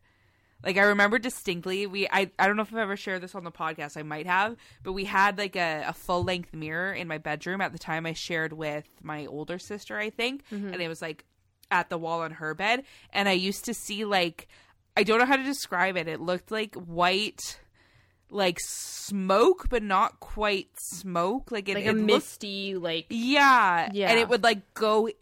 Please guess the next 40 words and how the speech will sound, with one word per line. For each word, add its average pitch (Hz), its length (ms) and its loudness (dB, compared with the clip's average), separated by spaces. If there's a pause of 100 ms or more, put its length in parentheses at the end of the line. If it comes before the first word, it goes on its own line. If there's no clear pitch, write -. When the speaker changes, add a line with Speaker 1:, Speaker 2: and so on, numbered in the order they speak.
Speaker 1:
into 196 540 -4
the 170 100 -6
mirror, 190 600 -2 (520)
and, 208 160 2
like, 190 160 0
I 190 40 4
used 196 280 -2
to 214 80 -6
see, 220 180 -6
like, 196 200 0
little 190 240 0
figures, 190 600 -2
like, 180 140 -4
almost, 180 360 -2
like, 180 120 -6
marching 170 600 0
into 233 320 -6
the 240 100 -6
mirror, 247 420 -4 (460)
and 214 300 4
I, 208 320 4 (120)
I 214 120 4
distinctly 269 720 -4
remember 247 320 0
it, 180 80 -2
but 196 140 2
I 220 120 8
don't 302 100 6
know 294 100 4
if 302 100 0
it's 285 120 -2
just, 240 140 -6
like, 220 160 -2 (160)
overactive 220 720 4
imagination 190 600 -4
as 170 140 -6
a - 60 -14
child 226 600 0
or 170 140 -4
what, 220 460 4